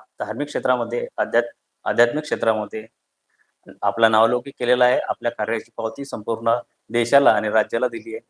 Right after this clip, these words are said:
त्याप्रमाणे इतर <clears throat> देवस्थानांनी किंवा इतर संस्थानांनी सुद्धा त्यांचा आदर्श घ्यावा आणि अशा प्रकारचे कार्य करा.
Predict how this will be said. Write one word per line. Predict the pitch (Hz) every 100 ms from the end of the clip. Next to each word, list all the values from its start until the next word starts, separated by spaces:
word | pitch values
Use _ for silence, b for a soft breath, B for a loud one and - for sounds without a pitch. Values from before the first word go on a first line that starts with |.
| -
त्याप्रमाणे | 123 - 139 143 151 -
इतर | 113 147 156 - - _ _ _ _ -
<clears throat> | - - 127
देवस्थानांनी | 123 131 147 143 143 143
किंवा | - 123
इतर | 120 123 131 135 _ _ _ _ _ _ _
संस्थानांनी | - 120 117 143 147
सुद्धा | 151 113 110 120 117 - -
त्यांचा | 113 113 120
आदर्श | 107 120 -
घ्यावा | 131 113 117 123 - _ _ _ _ _ _ _ _ _ _ -
आणि | 113
अशा | 117 104 131
प्रकारचे | 113 107 107
कार्य | 110 104 107
करा. | 98